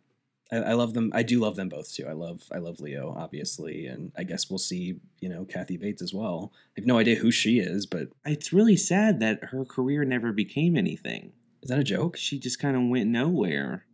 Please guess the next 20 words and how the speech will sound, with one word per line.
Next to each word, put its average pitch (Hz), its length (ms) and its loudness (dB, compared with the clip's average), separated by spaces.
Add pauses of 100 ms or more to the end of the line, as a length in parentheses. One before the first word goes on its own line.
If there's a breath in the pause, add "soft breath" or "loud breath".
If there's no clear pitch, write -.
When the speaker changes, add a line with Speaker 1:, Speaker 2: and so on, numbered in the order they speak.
Speaker 2:
No, 233 440 4
I 92 120 0
feel 208 180 0
ba-, 170 160 -2
I - 60 2
mean, 180 240 10
like, - 320 0 (680 soft breath)
she - 160 -2
was 165 80 2
in 175 140 6
this, 196 240 4
and 156 120 4
then 143 80 2
I've 156 240 4
never 180 200 4
seen 196 260 2
her 202 100 4
in 131 60 6
anything 95 340 2
else. - 440 -8